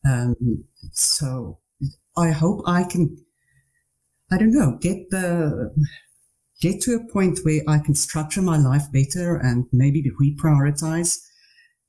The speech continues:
and focus on, uh, as I said, um, we need to move towards, um,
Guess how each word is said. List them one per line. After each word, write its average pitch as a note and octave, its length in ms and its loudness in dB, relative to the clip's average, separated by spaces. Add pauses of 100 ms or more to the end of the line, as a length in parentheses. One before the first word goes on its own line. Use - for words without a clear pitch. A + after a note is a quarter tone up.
(120)
and D3 480 4
focus F3 760 -4
on, D3 640 0
uh, C3+ 240 -2
as D#3 180 2
I D3+ 100 2
said, C#3 360 -2 (220)
um, C#3 380 0 (140)
we D3 120 4
need D3 300 6
to - 120 -4
move C3+ 400 -2
towards, B2 840 -4 (680)
um, C3 480 2